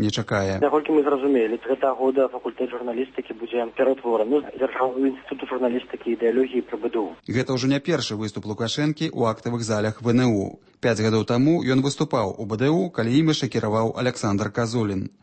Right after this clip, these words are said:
Speaker 1: У дзве тысячы чацвёртым трымаў даклад перад студэнтамі Берасцейскага тэхнічнага дзяржаўнага універсітэту. Наступным годам наведаў Магілёўскі дзяржаўны універсітэт імя Куляшова.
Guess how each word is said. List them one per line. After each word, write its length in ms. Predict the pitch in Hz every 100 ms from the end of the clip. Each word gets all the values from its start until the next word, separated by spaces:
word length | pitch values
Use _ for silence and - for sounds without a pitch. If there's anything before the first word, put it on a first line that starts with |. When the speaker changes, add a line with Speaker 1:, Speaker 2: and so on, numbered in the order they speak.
| _ -
Speaker 1:
У 80 | 113
дзве 160 | 120
тысячы 400 | 123 123 110 -
чацвёртым 640 | 113 - 156 175 131 104 95
трымаў 320 | 107 107 104
даклад 320 | 101 135 147
перад 240 | 127 107
студэнтамі 560 | - 101 120 123 139 131
Берасцейскага 640 | 113 104 - 117 - 131
тэхнічнага 560 | 127 117 113 107 123 120
дзяржаўнага 560 | 127 113 113 104 104 113
універсітэту. 880 | 113 113 117 139 139 113 - 98 - _ - 117
Наступным 480 | 113 175 175 143
годам 240 | 117 104 104
наведаў 400 | 104 107 135 143 131
Магілёўскі 560 | 107 104 117 123 135
дзяржаўны 400 | 113 101 104 101
універсітэт 640 | 104 104 107 101 123 127 -
імя 280 | 113 104 92
Куляшова. 720 | 113 110 - 107 95 87